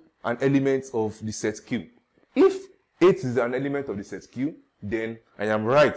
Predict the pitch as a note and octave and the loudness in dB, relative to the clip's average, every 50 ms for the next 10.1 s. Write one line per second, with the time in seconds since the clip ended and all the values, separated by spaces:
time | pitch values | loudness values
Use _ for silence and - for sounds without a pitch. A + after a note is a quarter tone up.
0 | - - - A2+ G#2+ - C3+ A#2+ A2 G2 G2 G2+ G2+ G2+ - B2 E3 G3 - D3 | -8 -12 -12 -12 -6 -4 -2 0 0 0 0 -2 -4 -4 0 0 0 2 4 4
1 | C3 - - B2 A#2 - A#2+ A2+ - - G#2+ - - - E3 D3 A#2 F#2 - - | 2 4 2 0 0 0 -4 -6 -4 -8 -8 -6 2 4 4 4 4 2 -6 -14
2 | - _ _ _ A#2+ A#2+ A#2 - - - D#3+ D#3+ D3 A#2 G#2 F2+ - - _ B2 | -20 _ _ _ -10 -10 -10 -10 -8 -2 2 2 2 2 0 -6 -10 -14 _ -12
3 | A#2 A2+ A2+ A#2 - - G#2 F2 - _ - G#2+ F#2 - _ _ _ _ _ - | -4 -2 -2 -2 -2 -6 -10 -12 -12 _ -8 -8 -8 -8 _ _ _ _ _ -2
4 | B2 C3+ - - B3 E4+ F#4 F#4+ G4 F#4+ - - - - F#3+ G3 F#3+ D#3 C#3 C#3 | 0 0 0 4 6 8 8 8 6 4 -2 -4 4 4 4 6 4 0 -2 0
5 | D#3 D#3 D#3 C#3 B2 B2+ C3 C3 B2+ C#3 C#3 B2 A2+ G#2+ D3 D3+ - A2+ - B2+ | -2 -2 -2 -4 -4 -4 -6 -2 -2 -2 -2 -2 -6 -10 -10 -8 -8 -8 -6 -6
6 | C3 C3 C3 C3 C3 B2 A2 F#2+ - G#2 F#2+ - _ - G#2+ A2+ B2+ - _ _ | -6 -6 -6 -6 -6 -8 -8 -10 -10 -12 -14 -14 _ -12 -10 -10 -10 -12 _ _
7 | _ _ _ G#2 G2+ G2 G2 G2 F#2+ G#2 - - C3 C3 B2 G#2+ F#2+ F#2 F#2+ F#2+ | _ _ _ -4 -2 -2 -2 -2 -4 -4 -4 -4 -2 -2 -2 -2 -2 -2 -4 -8
8 | - _ _ _ _ _ _ _ _ - G#2+ A2+ D#3+ F3 D#3+ - - A#2 - - | -10 _ _ _ _ _ _ _ _ -8 -2 0 0 0 0 0 -4 -4 -2 -2
9 | A2+ - - G#2+ G2+ G2+ G#2 - _ _ _ - G2+ - - B2+ A#2+ B2 B2 A#2 | -4 -4 -2 -4 -4 -4 -6 -10 _ _ _ -8 -8 -2 0 2 2 2 2 -2
10 | A#2+ - | -6 -12